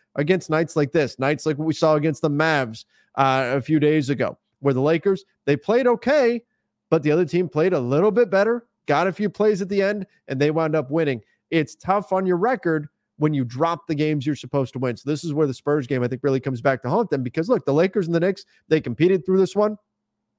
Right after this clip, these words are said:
It was close. I thought the Knicks deserved the win. I thought they outcompeted the Lakers, but this was a game the Lakers certainly could have won. They didn't, and now your record is hurt that much more by that Spurs loss that's sitting there as well.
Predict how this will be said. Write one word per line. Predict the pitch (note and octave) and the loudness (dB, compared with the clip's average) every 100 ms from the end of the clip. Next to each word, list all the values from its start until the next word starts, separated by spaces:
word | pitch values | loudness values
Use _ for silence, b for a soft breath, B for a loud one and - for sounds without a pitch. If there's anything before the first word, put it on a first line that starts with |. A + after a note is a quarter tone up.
| - | 0
It | D#3+ | 2
was | C#3 - | 2 2
close. | E3+ G#3+ G#3+ | 2 2 2
I | D3 | 0
thought | C#3+ C#3 | 0 -2
the | C3+ | 0
Knicks | C#3+ C#3 | -2 0
deserved | C#3 A#2 C3 E3 C#3 | -4 0 0 0 0
the | C#3 | 0
win. | C3+ F3 | 2 0
I | D#3+ | 0
thought | C3+ | -2
they | B2 | 0
outcompeted | B2+ D3 C#3 C3 F#3 G#3+ | 0 0 -6 -2 -2 0
the | C#3 | 0
Lakers, | C3+ B2+ E3+ - b b - | 0 0 -6 -10 b b -10
but | C3 A3+ A#3 D#3 - _ _ _ _ _ - | 0 2 2 0 -4 _ _ _ _ _ -2
this | C3+ - | -2 0
was | F3+ | 0
a | E3 | 2
game | C#3+ D3 | 2 2
the | C#3 | 0
Lakers | C3 B2+ C#3+ - | 0 0 -4 -2
certainly | D3+ C#3+ D3 | -2 -2 -4
could | - | -2
have | C3+ | 0
won. | C#3+ D3 A2+ | 2 0 0
They | B2 | -2
didn't, | B2 G#3+ B3 A3+ - _ _ _ _ - | 2 2 2 -2 -10 _ _ _ _ -2
and | B2+ A#2+ | -2 2
now | C3+ D#3+ | 2 2
your | F3 E3 | 2 0
record | D3 C#3+ - D3+ C#3+ | 0 -2 0 -4 -2
is | D3 C3 | -2 -2
hurt | - C3 - | -2 -4 -2
that | A#2+ A2 | -2 -2
much | A#2 A2 - | -6 -8 -2
more | G#3 D3 B2+ - _ _ _ | 2 2 0 -6 _ _ _
by | A#2+ C3 | 2 2
that | C#3 C3 C3 | 2 0 -4
Spurs | - C#3+ C#3+ B2+ | -4 0 0 -2
loss | A2+ G2+ - | -6 -6 -8
that's | B2 - | -14 -8
sitting | C3+ A#2+ | -6 -4
there | A#2+ A2+ | -2 -2
as | A2 | -4
well. | B2 B2+ A#2 | 2 2 2